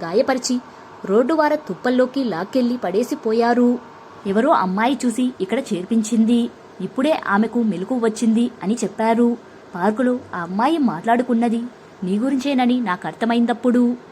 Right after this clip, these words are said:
ఎదురు తిరగటం వలనే అలాంటి అనర్థం జరిగిందని నువ్వు చెప్పావు. తరువాత జరిగింది నీకు తెలిసిందేగా అమ్మా. కొన్నాళ్ల తర్వాత మనకి దగ్గర్లోనే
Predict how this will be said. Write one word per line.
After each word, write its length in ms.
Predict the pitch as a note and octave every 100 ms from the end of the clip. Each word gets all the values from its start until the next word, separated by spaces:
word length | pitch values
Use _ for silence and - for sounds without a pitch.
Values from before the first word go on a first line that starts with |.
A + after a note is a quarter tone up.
| - - - -
ఎదురు 240 | F#3 D4
తిరగటం 460 | F4 C#4 C#4+ C#4 B3+
వలనే 340 | G#3+ A#3+ B3 B3 -
అలాంటి 300 | F#3+ A#3 C4+
అనర్థం 440 | - F3 G#3 D#4
జరిగిందని 480 | C#4 A#3+ B3 B3 C4
నువ్వు 180 | A3 G#3+
చెప్పావు. 580 | A3+ A3 A#3+ A#3+ B3 A#3+ - - - - G#3
తరువాత 460 | G3 A#3 A#3 A#3+ G3+
జరిగింది 380 | F3+ G#3+ D4 D4+
నీకు 200 | C4+ C4
తెలిసిందేగా 680 | - E3 F#3 B3+ C4+ C#4+ C#4
అమ్మా. 340 | B3 B3+ C4 C4+ - - - -
కొన్నాళ్ల 360 | G#3 G3 E3+ C#4
తర్వాత 520 | D4 B3 B3+ B3 B3 G#3+
మనకి 240 | A3 A#3+
దగ్గర్లోనే 640 | F#3 D#3+ B3 B3+ C4 B3